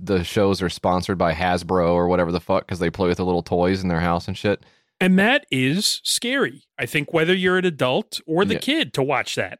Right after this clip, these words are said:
Speaker 2: and see the monster
Speaker 1: Well, it's
Speaker 2: running
Speaker 1: like he
Speaker 2: around.
Speaker 1: came out of nowhere, first of all, so I wasn't even prepared.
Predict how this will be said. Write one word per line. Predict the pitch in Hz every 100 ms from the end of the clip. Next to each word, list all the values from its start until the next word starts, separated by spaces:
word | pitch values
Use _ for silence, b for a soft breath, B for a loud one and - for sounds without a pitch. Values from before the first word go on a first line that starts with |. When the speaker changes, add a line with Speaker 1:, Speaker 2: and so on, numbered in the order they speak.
| _
Speaker 2:
and | 139
see | 120 143
the | 170
monster | 233 247 - 139 98 -
Speaker 1:
Well, | 175
it's | 208
Speaker 2:
running | 208
Speaker 1:
like |
he | 208
Speaker 2:
around. | -
Speaker 1:
came | 254
out | 247
of | 175
nowhere, | 143 151 120 92 92
first | - 139
of | 95 82
all, | 73 82
so | 104 120
I | 107
wasn't | 127 135
even | 110 107
prepared. | 92 104 90 73 95